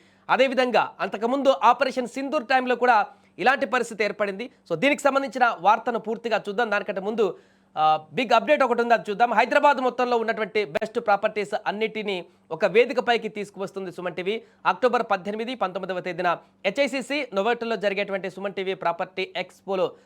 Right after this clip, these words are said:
బెస్ట్ ఫ్లాట్స్, విల్లాస్, ఓపెన్ ప్లాట్స్, దీపావళి offers and discounts-తో అందుబాటులో ఉంటాయి.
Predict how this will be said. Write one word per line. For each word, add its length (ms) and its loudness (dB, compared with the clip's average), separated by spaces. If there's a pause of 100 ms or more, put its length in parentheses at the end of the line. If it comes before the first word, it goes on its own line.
(140)
బెస్ట్ 200 -2
ఫ్లాట్స్, 400 0
విల్లాస్, 480 -2
ఓపెన్ 260 -4
ప్లాట్స్, 300 0 (320)
దీపావళి 480 0 (140)
offers 360 0
and 180 -6
discounts-తో 540 -6
అందుబాటులో 420 -2
ఉంటాయి. 280 0